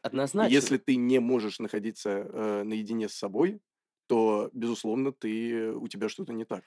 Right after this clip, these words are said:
Speaker 1: То есть ты, э, что-то не проработал или чему-то не научился.
Speaker 2: Ну вот, я возвращаюсь к своей мысли, как раз у меня как... было два пункта. Первый пункт, что, типа, вот, входи в балансе в отношения, да. А второй момент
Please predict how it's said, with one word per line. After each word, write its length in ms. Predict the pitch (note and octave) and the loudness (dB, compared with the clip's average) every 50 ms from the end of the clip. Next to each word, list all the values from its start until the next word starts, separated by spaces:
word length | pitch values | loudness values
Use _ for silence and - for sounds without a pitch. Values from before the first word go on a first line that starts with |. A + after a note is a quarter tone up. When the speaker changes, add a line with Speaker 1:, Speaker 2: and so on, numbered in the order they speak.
| _ | _
Speaker 1:
То 80 | _ G2+ | _ -12
есть 180 | G2 F#2+ - - | -12 -12 -10 -8
ты, 460 | - A2 A2 G#2+ G#2 G#2 G#2 A2 E3 - _ _ _ _ _ _ _ _ _ | -6 -4 -4 -2 -2 -4 -4 -6 -10 -16 _ _ _ _ _ _ _ _ _
э, 120 | - - A2+ | -10 -8 -8
что-то 320 | - - - C#3 B2+ - B2 | -6 2 2 2 4 4 2
не 140 | B2 A#2+ | 0 0
проработал 640 | - - A#2+ A#2 A#2 A2 G#2 A2 - - - E2+ - _ _ _ _ _ _ | 0 0 0 0 0 0 0 -2 -4 -4 -10 -16 -18 _ _ _ _ _ _
или 160 | A2+ A2+ A2+ | -2 -2 -2
чему-то 340 | A2 - C3 A#2+ A#2+ A2 A#2+ | -2 -2 -2 -2 -2 -2 -2
не 140 | A2+ A2+ A#2 | -2 -2 -2
научился. 560 | A2+ A2+ G#2+ G#2+ - - G2 F2 - - - _ _ _ _ _ - | -2 -4 -6 -6 -6 -8 -8 -8 -10 -16 -20 _ _ _ _ _ -6
Speaker 2:
Ну 120 | C#3 E3+ | -4 -2
вот, 200 | F3 E3 - - _ | -2 -2 -4 -4 _
я 240 | - - B2 D3+ D#3+ | -12 -6 -4 -4 -4
возвращаюсь 500 | D#3+ D#3 D#3 D#3 - - F#3 C3 - - | -4 -6 -6 -6 -6 -6 -6 -8 -8 -12
к 60 | - | -14
своей 180 | - A2+ A2 A2 | -12 -10 -8 -6
мысли, 320 | A2 E3 G#3 - - G#2 | -6 -6 -8 -8 -10 -12
как 160 | - - - | -14 -14 -10
раз 200 | - A2 - - | -10 -10 -10 -8
у 40 | - | -10
меня 80 | F#2+ F#2 | -12 -10
как... 240 | - G#2+ - - | -12 -14 -14 -14
было 220 | - A2 B2 A#2 G#2+ | -10 -8 -6 -6 -6
два 200 | G#2 G#2+ B2 C3 | -6 -6 -6 -6
пункта. 460 | - - - E3+ - - - - - - _ _ _ | -4 -6 -8 -8 -8 -12 -16 -20 -20 -20 _ _ _
Первый 220 | - A#2 A2 G#2+ | -10 -8 -8 -8
пункт, 240 | G#2 - B2 A2+ - | -10 -10 -10 -10 -10
что, 240 | - - - G2 F#2+ F#2+ | -12 -16 -16 -16 -16 -16
типа, 220 | - _ _ _ - | -20 _ _ _ -20
вот, 120 | F#2+ - _ _ _ | -20 -20 _ _ _
входи 360 | _ - - A2 G#2+ G#2+ G#2+ | _ -10 -10 -8 -8 -8 -10
в 100 | G2+ G2+ | -10 -8
балансе 440 | F#2+ G2+ G#2 A2 G#2 G2+ - - G2 | -6 -6 -6 -6 -8 -10 -12 -16 -16
в 40 | G2 | -16
отношения, 520 | F#2+ - F#2 F#2 - - G3 G3+ B2+ G2 | -16 -18 -18 -16 -14 -12 -12 -12 -12 -12
да. 180 | F#2+ - - C#3+ _ _ _ _ _ _ _ _ _ _ _ _ _ _ _ _ _ _ _ _ _ - | -14 -16 -18 -18 _ _ _ _ _ _ _ _ _ _ _ _ _ _ _ _ _ _ _ _ _ -8
А 300 | - A2+ A2 A2 A2+ A2 | -6 -4 -4 -4 -4 -6
второй 320 | - - - B2+ C3+ G3+ | -6 -6 -4 -2 0 0
момент 460 | A3+ F#3 B2 A#2+ C3+ D#3 D3+ C#3+ - | 0 0 0 0 0 -2 -2 -4 -8